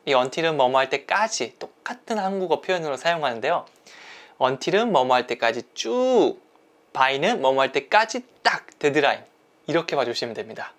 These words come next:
그럼 여기서는 숙제를 끝내, 일을 끝내 이런 느낌으로 얘기하고 있으니까 by를 사용해서 by five 이렇게 얘기하는 게 조금 더 자연스럽겠죠. 그래서 회사에서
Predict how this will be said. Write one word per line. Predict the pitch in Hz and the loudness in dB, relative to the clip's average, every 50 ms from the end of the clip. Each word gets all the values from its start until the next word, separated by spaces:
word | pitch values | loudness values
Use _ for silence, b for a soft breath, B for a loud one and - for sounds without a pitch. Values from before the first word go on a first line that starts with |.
| B B B B B B B B - | B B B B B B B B -2
그럼 | - 208 233 214 | 0 2 4 4
여기서는 | 175 156 165 190 185 196 202 240 220 - - - | 4 4 4 4 2 2 2 0 0 -2 -4 -10
숙제를 | - - 247 - _ - 254 240 240 240 233 240 _ _ | -16 -18 -18 -10 _ 2 2 2 2 2 -2 -4 _ _
끝내, | - - 311 302 302 269 160 110 - - _ _ _ | -4 -2 -2 0 0 0 -2 -2 -4 -8 _ _ _
일을 | - 160 175 214 226 208 202 _ _ | -4 -2 0 0 -2 -2 -4 _ _
끝내 | - 285 277 285 247 170 - - - _ | -2 0 0 0 0 0 -2 -4 -6 _
이런 | - 175 214 240 240 | 0 2 2 2 2
느낌으로 | 226 220 - - 208 202 190 | 0 -4 -4 -2 0 2 2
얘기하고 | 156 135 127 - 135 131 123 120 | 2 2 2 2 2 2 0 -2
있으니까 | - 127 120 117 - - 196 156 B B B B B B B _ _ _ | -4 -6 -8 -4 -2 0 0 0 B B B B B B B _ _ _
by를 | - 143 147 160 175 190 185 180 | 2 2 4 4 4 2 0 0
사용해서 | 165 175 170 156 135 131 - 196 190 - - _ _ _ | 0 0 0 0 0 0 0 0 0 0 -4 _ _ _
by | - 123 117 120 | 2 4 4 2
five | - - - - - 185 185 156 127 113 110 - - - - - _ _ _ _ _ _ - | 0 -6 -6 0 2 4 4 4 2 0 0 -2 -8 -16 -20 -20 _ _ _ _ _ _ -4
이렇게 | 147 143 139 143 - - 143 | -4 -4 -4 -4 -2 0 0
얘기하는 | 131 127 135 120 117 117 | 2 2 2 0 0 0
게 | 117 139 170 170 | -2 -2 -2 -2
조금 | - 143 127 123 117 113 | -4 -6 -6 -6 -6 -8
더 | 113 110 | -8 -8
자연스럽겠죠. | - - - 127 123 123 120 - - 110 - - 107 - - - 175 - - _ _ _ _ _ b b b b b _ | -6 -2 0 0 0 0 -2 -6 -8 -8 -6 -8 -10 -10 -8 -10 -10 -10 -14 _ _ _ _ _ b b b b b _
그래서 | - 135 131 | -2 0 0
회사에서 | 165 202 - 240 202 190 220 220 180 B | 0 2 4 4 4 4 2 0 0 B